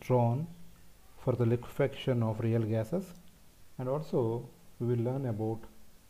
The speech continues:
the corrections given by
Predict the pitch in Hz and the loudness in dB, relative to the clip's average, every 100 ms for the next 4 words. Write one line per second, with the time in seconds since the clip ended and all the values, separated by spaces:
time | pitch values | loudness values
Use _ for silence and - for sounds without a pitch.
0 | - - 117 123 123 123 - 143 147 - | -14 -6 -4 0 0 -2 -4 -6 -6 -12
1 | - - - - - - - - 110 127 | -20 -20 -20 -20 -20 -20 -16 -10 -4 -2
2 | 131 120 107 110 | -2 -2 -2 -4